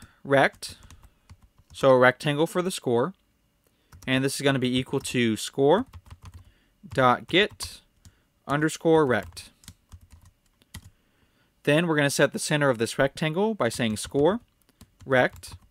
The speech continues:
dot center. And this is gonna be equal to width,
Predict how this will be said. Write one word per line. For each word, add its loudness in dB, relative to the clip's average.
dot 2
center. -2
And 0
this -4
is -8
gonna -2
be -2
equal -4
to -2
width, 0